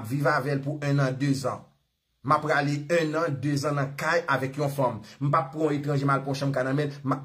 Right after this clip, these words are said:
si m gon pwoblèm, m ka fè sis mwa, kat mwa. Nan chanm ka yon moun, apre m a lwe kay mwen, mwen men endepandan. Mwen men endepandan.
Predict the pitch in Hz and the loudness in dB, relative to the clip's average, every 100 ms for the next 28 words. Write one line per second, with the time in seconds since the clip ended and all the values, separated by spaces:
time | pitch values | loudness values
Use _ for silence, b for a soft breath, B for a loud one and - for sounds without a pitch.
0 | - - - 202 202 175 180 196 190 185 | -10 -8 -4 -2 0 2 4 6 6 6
1 | 185 175 160 165 147 - - 185 131 117 | 6 2 -2 -2 -4 -6 -6 -4 -2 -2
2 | 104 - - 185 - 147 143 135 101 - | -4 -6 -4 -4 -2 2 4 4 2 -6
3 | - _ _ _ _ _ _ - 143 165 | -20 _ _ _ _ _ _ -4 0 0
4 | - 160 143 147 143 147 147 160 190 196 | 2 0 2 4 4 2 2 4 2 2
5 | 139 135 139 131 135 135 175 151 131 127 | 0 2 2 2 2 -2 0 0 2 0
6 | 131 151 147 147 143 139 135 135 123 131 | 0 2 0 0 0 0 2 2 2 0
7 | 110 - _ _ _ _ _ _ _ _ | -2 -8 _ _ _ _ _ _ _ _
8 | _ _ _ _ _ _ _ _ _ _ | _ _ _ _ _ _ _ _ _ _
9 | _ _ _ _ _ _ _ _ _ _ | _ _ _ _ _ _ _ _ _ _
10 | _ - 165 175 175 165 175 175 156 147 | _ -2 2 6 6 4 2 0 0 0
11 | 143 139 123 110 | 2 0 0 -4